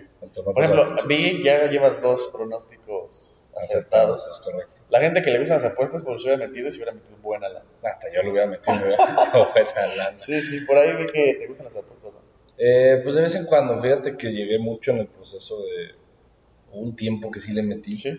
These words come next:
Speaker 2: ¿A
Speaker 1: Sí,
Speaker 2: todo?
Speaker 1: sí le metí, le metí
Speaker 2: ¿Nunca te ha
Speaker 1: todo.
Speaker 2: pasado que le metes a deportes que ni ves?
Speaker 1: Claro que sí.
Speaker 2: Sí, yo también alguna vez metí un ping pong, justo dos mil veintiuno, un tipster ahí de los que me encuentro en Twitter que según son muy buenos, la mete y dice, "No, este es mi confiable, no sé qué".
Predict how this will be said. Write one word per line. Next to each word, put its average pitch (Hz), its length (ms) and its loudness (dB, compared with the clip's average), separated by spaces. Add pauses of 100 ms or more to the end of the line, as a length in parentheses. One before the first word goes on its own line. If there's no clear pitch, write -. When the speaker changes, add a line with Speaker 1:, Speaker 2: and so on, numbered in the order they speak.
Speaker 2:
¿A 104 80 -2
Speaker 1:
Sí, - 60 -8
Speaker 2:
todo? 123 200 2
Speaker 1:
sí - 100 -10
le 95 80 -8
metí, 92 280 -14
le 95 100 -12
metí - 120 -14
Speaker 2:
¿Nunca 185 200 2
te 208 60 2
ha - 20 4
Speaker 1:
todo. 175 100 -2
Speaker 2:
pasado 175 220 2
que 156 80 2
le 127 80 0
metes 139 580 -8
a 107 260 2
deportes 104 360 -8
que 110 100 -14
ni 95 140 -20
ves? - 260 -16
Speaker 1:
Claro - 380 -20
que - 160 -20
sí. - 160 -6
Speaker 2:
Sí, 156 100 -2
yo 160 100 0
también 151 260 -2
alguna 143 180 -2
vez 143 120 0
metí 135 220 -6
un 139 140 -4
ping 139 180 -14
pong, 127 260 -4 (420)
justo 143 520 -2 (540)
dos 110 160 -12
mil 143 160 -4
veintiuno, 131 600 -6 (280)
un 101 360 -14
tipster - 380 -10
ahí 95 120 -6
de 95 100 -12
los 90 160 -20
que - 80 -20
me - 80 -20
encuentro - 460 -18
en 95 100 -18
Twitter 107 340 -14
que - 80 -20
según 98 300 -20
son 104 160 -20
muy 104 160 -16
buenos, 107 220 -12 (720)
la 101 140 4
mete 110 260 -4
y 107 40 -10
dice, 107 180 -10
"No, 135 160 -2
este 143 200 -10
es 123 100 -16
mi 110 120 -10
confiable, 98 540 -6
no - 100 -20
sé 107 100 -20
qué". - 180 -20